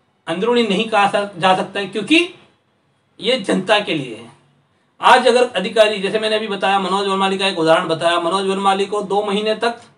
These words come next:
वहां पर प्रभाग ड में,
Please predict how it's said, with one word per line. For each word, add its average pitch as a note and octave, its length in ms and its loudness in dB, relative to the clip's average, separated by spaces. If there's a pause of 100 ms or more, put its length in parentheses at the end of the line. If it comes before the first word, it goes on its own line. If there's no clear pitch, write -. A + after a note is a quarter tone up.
(540)
वहां F#3+ 260 4
पर F#3 140 2
प्रभाग G3+ 480 2
ड F#3 140 -2
में, A#3 560 4